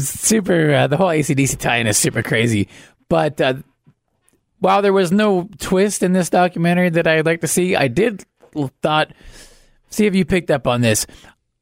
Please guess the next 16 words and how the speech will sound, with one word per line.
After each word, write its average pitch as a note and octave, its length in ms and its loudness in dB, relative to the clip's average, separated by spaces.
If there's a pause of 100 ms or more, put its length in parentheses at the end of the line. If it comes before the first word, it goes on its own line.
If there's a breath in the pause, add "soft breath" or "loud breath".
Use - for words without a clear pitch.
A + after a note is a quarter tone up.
(680)
They D#3+ 120 0
did E3+ 220 -2
something F#3+ 260 0
really F3 240 2
cool F#3 240 0
in D3+ 60 0
this D3 160 -2
one D3 80 0
that B2+ 100 0
I A#2 120 2
haven't C#3+ 280 0
seen C3+ 220 0
done C3 160 0
before. B2+ 420 0
They A#2+ 160 0
took - 600 -6